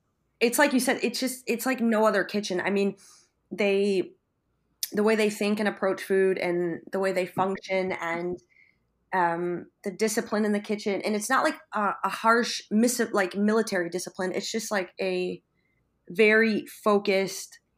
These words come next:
everything straight and perfect discipline. So, and you just learn, like, how to just keep your head down and,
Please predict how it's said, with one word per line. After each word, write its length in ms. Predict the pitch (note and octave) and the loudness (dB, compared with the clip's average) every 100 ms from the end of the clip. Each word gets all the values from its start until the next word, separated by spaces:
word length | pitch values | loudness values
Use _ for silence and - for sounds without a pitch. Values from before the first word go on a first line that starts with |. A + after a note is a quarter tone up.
| _ | _
everything 560 | - G#3+ A3+ G#3+ A3 F#3+ | 2 4 2 0 0 -2
straight 600 | F3+ - G3 F#3+ F#3 F#3 - | -4 -4 0 0 0 -2 -6
and 180 | F#3 - | -6 -4
perfect 680 | G#3+ F#3+ F#3+ F#3 F3+ - _ _ _ _ _ | -2 -2 0 -2 -4 -20 _ _ _ _ _
discipline. 520 | - B3+ B3+ C#4 C4+ C4+ | -2 0 0 0 0 2
So, 400 | A#3+ G3+ - - _ - | 2 0 0 -6 _ 0
and 140 | G#3 | 2
you 60 | G#3 | 4
just 220 | G#3+ G#3 | 2 0
learn, 400 | G3+ G3 G3 F#3+ | 0 2 2 0
like, 220 | D3+ F3+ | 0 -2
how 120 | - | -2
to 100 | F#3+ | -2
just 180 | F3+ F3 | -2 -4
keep 140 | - G3 | -4 -4
your 100 | F3 | -2
head 160 | E3+ | 0
down 240 | F3 E3+ E3+ | 2 0 0
and, 280 | D#3+ - | -4 -8